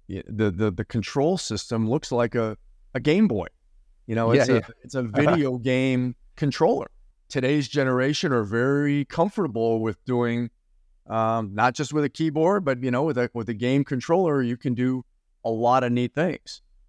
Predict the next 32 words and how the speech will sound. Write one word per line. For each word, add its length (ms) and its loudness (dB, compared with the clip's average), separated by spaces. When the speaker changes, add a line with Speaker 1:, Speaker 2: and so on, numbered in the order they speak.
Speaker 1:
Um, 320 0
and 100 2
if 80 -4
you 80 -6
can 180 -2
fight 400 0
through, 580 -2
um, 260 2
some 180 0
of 60 4
those 160 0
latency 480 0
issues 560 0
and 100 -6
some 220 0
of 40 0
those 340 0
challenges 760 0
of 140 -2
internet 540 0
and 100 -8
some 180 0
of 60 4
those 220 -2
things, 520 -2
and 120 0
allow, 800 2
you 100 0
know, 160 0
your 180 2
best 480 -2
people 540 -2